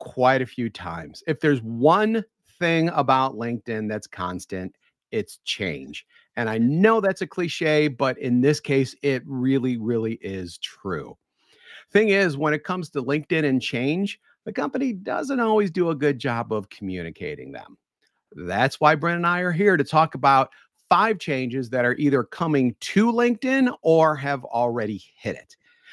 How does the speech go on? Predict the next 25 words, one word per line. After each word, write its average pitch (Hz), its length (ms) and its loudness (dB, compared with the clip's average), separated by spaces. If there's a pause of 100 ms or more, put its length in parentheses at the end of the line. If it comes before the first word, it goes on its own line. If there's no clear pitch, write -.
(160)
So - 240 0
before 175 480 0
we 156 180 2
get 151 220 -4
into 160 260 -2
the 156 80 -6
changes, 175 540 0
I 113 160 0
just 117 260 -6
wanna 113 220 -2
make 107 180 -4
sure 160 160 2
everyone 143 400 2
knows 156 340 2 (320)
all 170 220 4
the 165 80 -6
credit 156 480 -4
for 135 180 0
the 117 120 -4
content 165 680 -2
of 151 220 2
this 165 260 -2
in 117 100 -2
terms 123 380 -2
of 110 220 -2